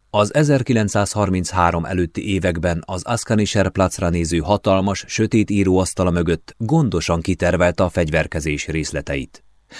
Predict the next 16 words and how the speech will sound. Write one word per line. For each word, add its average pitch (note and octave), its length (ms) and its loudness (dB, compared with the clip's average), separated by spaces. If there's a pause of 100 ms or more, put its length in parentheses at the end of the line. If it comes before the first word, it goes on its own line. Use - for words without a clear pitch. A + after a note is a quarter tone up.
(160)
Nem B2 280 0
kis A#2 260 -2
erőfeszítésébe F2 960 -2
telt F2 280 -2
a E2+ 60 -2
cég G#2 380 -2
intellektuális, E2+ 1080 -2
gazdasági G2 760 2
és G2+ 280 -4
pénzügyi F2 480 -2
kapacitását E2+ 960 -4
töretlenül E2+ 560 0
fenntartani F#2+ 600 -2
a F#2+ 60 -2
válság D2+ 460 -2
éveiben. C#2+ 600 -8